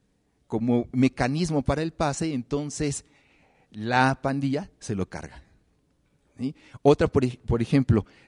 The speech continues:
traición a la pan-, a la pandilla regula en una emoción que tiene que ver la venganza, es la muerte, luz verde. Cualquier cosa que tú hagas en contra de la pandilla, ¿sí? ¿Por qué? Porque se consideran soldados,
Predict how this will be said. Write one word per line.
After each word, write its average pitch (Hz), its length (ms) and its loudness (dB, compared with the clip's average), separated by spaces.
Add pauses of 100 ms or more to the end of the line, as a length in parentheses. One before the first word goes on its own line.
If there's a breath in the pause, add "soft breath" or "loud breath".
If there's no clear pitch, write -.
traición 135 560 4
a 208 60 0
la 185 120 4
pan-, 139 320 -2
a 120 80 -4
la 120 180 -4
pandilla 156 440 0
regula 156 360 0
en 160 160 -4
una 151 220 -2
emoción 147 500 0
que 135 100 -10
tiene 143 220 -2
que 143 120 -6
ver 135 120 -6
la 131 80 -6
venganza, 135 560 -6 (200 soft breath)
es 131 180 -2
la 123 80 -4
muerte, 147 420 -2 (600)
luz 135 240 -2
verde. 139 340 -4 (200 soft breath)
Cualquier 160 380 0
cosa 208 260 -2
que - 100 -8
tú 160 100 -2
hagas 165 220 -2
en 127 160 -4
contra 196 400 -4
de 160 100 -2
la 123 100 -6
pandilla, 139 560 -10 (400)
¿sí? - 280 -10 (800)
¿Por 139 140 2
qué? 175 100 4
Porque - 220 -2
se 123 100 4
consideran 147 540 2
soldados, 143 760 -4